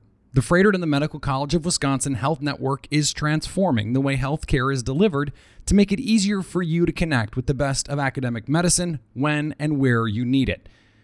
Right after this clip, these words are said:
But what exactly is academic medicine anyway? First, it's rare.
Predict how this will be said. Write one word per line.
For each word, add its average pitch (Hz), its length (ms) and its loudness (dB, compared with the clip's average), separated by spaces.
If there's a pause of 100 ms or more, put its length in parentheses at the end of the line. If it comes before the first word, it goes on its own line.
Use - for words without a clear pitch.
But 143 120 0
what 165 160 6
exactly 185 480 0
is 170 380 2
academic 110 520 -2
medicine 135 380 0
anyway? 156 440 0 (380)
First, - 420 0
it's 143 200 -2
rare. 127 340 0